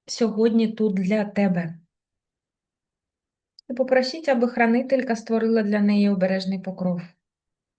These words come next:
Для тої, що відчуває себе вразливою. І усвідомте зараз, що вона в колі, цілющому колі.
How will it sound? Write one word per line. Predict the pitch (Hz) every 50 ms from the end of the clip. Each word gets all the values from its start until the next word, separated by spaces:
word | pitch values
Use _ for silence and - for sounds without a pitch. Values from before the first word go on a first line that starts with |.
| _ _ _ - _ _ _ _ _ _ _ _ _ _ _ -
Для | 359 294
тої, | - - 262 269 262 254 247
що | - - 247 233
відчуває | 214 220 214 - - 220 208 226 226 226 214
себе | 208 - 214 190 196 208
вразливою. | 202 190 190 190 180 185 196 196 190 180 175 170 170 170 175 175 - - _ _ _ _ _ _ _ _ _ _ _ _ _ _ _ _ _ _ _ _ _ _ _ _ _ _ _ _ - _ _ _ _ _ _ _ _ _ _ _
І | - 247
усвідомте | 247 240 - - 240 220 202 240 240 233 233 233 233 214
зараз, | 202 208 202 196 185 180 180 175 180 - - _ _ _ _ _ _ _ _ _ _ _
що | _ - - - 226 202
вона | 196 208 208 208 214 226 233 233 233 233 226 226
в | 220 226 - -
колі, | - - 226 220 220 214 202 196 190 - - _ _ _ _ _ _ _ _ _ _ _ _
цілющому | _ - 214 202 196 202 202 202 - - 240 214 208 208 208 208
колі. | - 220 214 208 190 190 180 180